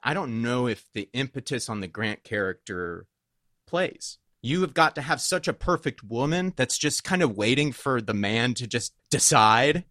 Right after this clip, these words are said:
Without her being so perfect, the drama with Grant doesn't really come across. By the end of the movie, you were like, they are a family, basically, you know?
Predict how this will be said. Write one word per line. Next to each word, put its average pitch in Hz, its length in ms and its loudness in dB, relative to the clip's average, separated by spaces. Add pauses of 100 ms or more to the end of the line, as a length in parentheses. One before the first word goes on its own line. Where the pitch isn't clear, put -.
(320)
Without 151 580 6
her 180 180 4
being 165 320 6
so 175 220 4
perfect, 165 600 2
the 131 180 4
drama 117 880 2
with 113 220 -4
Grant 123 500 2
doesn't 147 280 -2
really 131 200 -2
come 131 240 0
across. - 680 2 (100)
By 160 140 8
the 156 140 4
end 175 100 0
of 156 60 -2
the 147 80 -4
movie, 156 340 -2
you 147 300 -4
were 147 80 0
like, 123 180 -12
they 175 160 6
are 190 240 8
a - 60 2
family, 98 560 -4
basically, 101 640 2
you 113 100 -2
know? 123 160 0